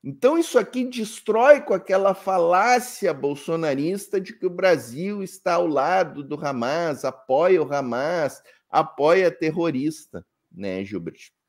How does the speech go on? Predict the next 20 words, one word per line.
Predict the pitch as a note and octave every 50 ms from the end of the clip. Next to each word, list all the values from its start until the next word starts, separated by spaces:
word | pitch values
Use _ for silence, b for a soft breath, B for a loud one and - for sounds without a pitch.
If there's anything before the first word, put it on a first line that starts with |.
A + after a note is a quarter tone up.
| _ _ _ _ _ _ _ _ _ _ _ _ _ _ b b b b b b b b b b _
Então, | - G#3 G3+ - C#4+ D4+ E4+ E4
em | E4+ F#4
resumo, | F#4 - F4 A3 D#3 C#3 - D3+ A3 C#4 D#4+ E4+
é | D#4+ D4
isso, | B3 B3+ C4 B3 A#3+ - - A#2+
Gilbert. | A2+ A2+ G2+ F#2 G2 G2 - -
Além | D#3+ D#3 D#3 F3 G#3 G#3+
de | E3 D3
tudo | - - G3+ G#3 G#3+ G3
que | - _
tu | - E3
colocaste | - - D#3 D3+ C#3+ C3 - - C3 C#3+ E3 D#3+ - - C3
aí | B2+ C3
com | - B2+
muita | A2+ G#2 G2+ G2 G2 F#2+ G2 G2+ A2+ C#3 D3 C3+ - -
propriedade, | - - A#2+ - - A2+ A2 G2+ F2+ G2+ G#2+ B2 C#3 D3 C3+ A#2 F#2+ -
a | F#2+
fala | - - - B2 B2 A#2+
da | A#2 A2 A2+ A2
Glaze, | G2+ G2+ G#2 A2+ C3 D#3 E3+ D#3+ B2 A2 -